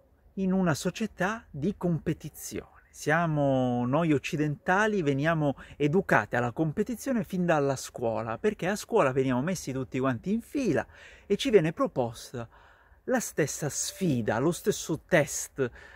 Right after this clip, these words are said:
a tutti quanti, indipendentemente dal fatto che ognuno di noi è unico. E poi, ehm, diciamo, subiamo tutti la stessa,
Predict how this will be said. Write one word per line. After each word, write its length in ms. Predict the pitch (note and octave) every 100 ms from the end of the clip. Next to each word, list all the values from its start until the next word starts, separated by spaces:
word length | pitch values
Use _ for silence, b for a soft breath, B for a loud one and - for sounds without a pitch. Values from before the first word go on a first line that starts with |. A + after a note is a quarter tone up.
| B
a 140 | - -
tutti 280 | A3+ F3+
quanti, 480 | B2 B2 A2 - - - b b -
indipendentemente 840 | E4 D4 D4+ C4+ A3 B3+ A3+ D#3+
dal 160 | F3 A3
fatto 360 | - C3 -
che 80 | G#3
ognuno 280 | E3+ C3+ D#3+
di 120 | F3+
noi 260 | B2+ D#3 -
è 200 | C3 B2
unico. 580 | B2 E3+ B2 A2 G#2+ G#2 B B
E 140 | - -
poi, 380 | D#3+ G#3 C4 A3+
ehm, 800 | E3 E3+ D#3+ D3 C#3 C3 B2+ B2+
diciamo, 560 | D#3+ F3 C#3+ F#3+ G#3
subiamo 500 | - G#3 D#3 D#3 G3+
tutti 340 | - F3 F#3+ D#3+
la 140 | D3+
stessa, 600 | - D3+ B2+ - C3+ A#2+